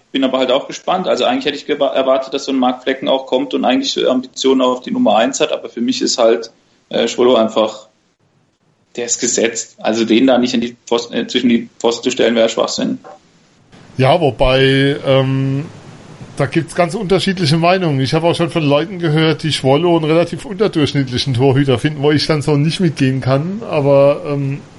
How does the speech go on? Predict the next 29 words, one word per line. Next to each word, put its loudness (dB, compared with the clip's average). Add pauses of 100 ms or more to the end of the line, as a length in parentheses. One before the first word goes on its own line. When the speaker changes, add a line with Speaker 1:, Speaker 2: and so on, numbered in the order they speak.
(160)
Speaker 2:
glaub 0
schon, 0 (800)
dass -4
du 4
auch 2
sozusagen 0
dieses, -2
dieses -2
hohe 4
Leistungsniveau 0
dann 2
im 2
Training 0
brauchst, 0
um -2
als -2
Nummer 2
eins -2
dann -2
dich -6
entsprechend -2
zu -4
präsentieren, -2
also 0
dass -4
du 0
den 0
Wettbewerb 0
brauchst. 0